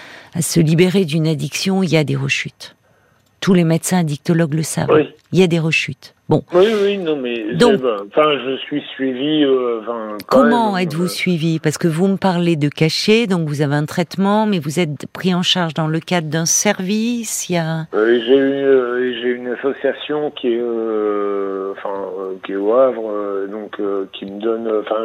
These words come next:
Speaker 2: j'ai une infirmière.
Speaker 1: D'accord.
Speaker 2: Euh, une, euh, un docteur.
Speaker 1: D'accord.
Speaker 2: Un psychologue, et
Speaker 1: Ouais.
Speaker 2: puis je vois une hypnose.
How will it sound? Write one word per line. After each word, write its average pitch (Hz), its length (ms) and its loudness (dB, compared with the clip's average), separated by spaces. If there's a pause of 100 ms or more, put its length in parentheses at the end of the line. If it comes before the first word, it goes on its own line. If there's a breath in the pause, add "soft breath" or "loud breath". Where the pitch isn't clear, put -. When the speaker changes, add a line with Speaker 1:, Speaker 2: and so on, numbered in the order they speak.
(120)
Speaker 2:
j'ai 110 80 -6
une 120 200 0
infirmière. 131 760 2 (1300 loud breath)
Speaker 1:
D'accord. 123 400 0
Speaker 2:
Euh, 104 420 6 (680)
une, 123 280 0
euh, 101 1800 0 (120)
un 117 100 2
docteur. 143 800 4 (280)
Speaker 1:
D'accord. 156 340 -10 (1300)
Speaker 2:
Un 131 140 0
psychologue, 139 840 2 (140)
et 123 140 -2
Speaker 1:
Ouais. 160 160 -4
Speaker 2:
puis 123 220 -4
je 110 80 -12
vois 139 520 4 (880)
une 151 120 -8
hypnose. 131 420 -6